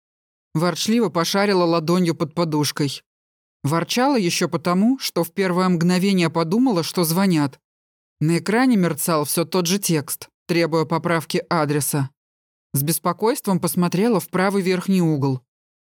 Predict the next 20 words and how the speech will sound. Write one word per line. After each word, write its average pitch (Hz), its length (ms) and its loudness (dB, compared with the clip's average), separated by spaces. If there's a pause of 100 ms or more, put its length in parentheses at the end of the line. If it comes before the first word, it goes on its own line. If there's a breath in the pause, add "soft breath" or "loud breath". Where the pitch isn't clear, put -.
(120)
Зарядка 170 540 0
всё 185 200 -2
ещё 170 280 0
была 165 280 0
на 175 140 2
ста 160 200 -2
процентах. 175 840 -2 (580)
«Чудеса!» 151 920 0 (460)
Пробормотала 175 720 0
себе 175 260 0
под 170 220 -2
нос 214 380 0 (140)
и 175 60 0
уже 175 240 2
вновь 240 320 2
хотела 156 440 -2
убрать 165 340 0
телефон 175 460 0
под 151 160 -6
подушку. 160 640 -2